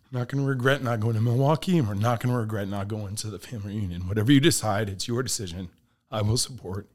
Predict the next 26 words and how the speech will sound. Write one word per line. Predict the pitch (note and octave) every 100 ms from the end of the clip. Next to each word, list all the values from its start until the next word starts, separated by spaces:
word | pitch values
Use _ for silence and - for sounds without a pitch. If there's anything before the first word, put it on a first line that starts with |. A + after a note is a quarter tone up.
| -
and | G#2
we | G#2+
will | G2+
go." | G2 F#2 - _ _ - - - - - - _ -
Vin | D3+ D3+
texts | - D#3 -
Jenny | C3+ C3+ C3
and | B2
I | A#2+ B2 A#2+ A#2+ G#2 -
a | A#2 G#2 G#2+
day | G#2 A#2 B2+
later, | B2+ C#3+ F3 D#3+ - - _ -
and | G#2+ G#2 G2
I've | F#2+ F#2+
made | G#2+
my | G#2 A#2
decision, | G#2 G2+ A2+ F#2 G2 F#2 -
Colin. | - G2+ G2 G#2 - _ _ -
We're | G#2+
going | G2+ A2+
to |
Milwaukee. | G#2+ G#2 G2+ A2+ - - _ _ - - - - - - _ _ _
We | C3 D#3
went | E3 D3
to | -
Milwaukee, | C#3 B2 A2 F#2+ - -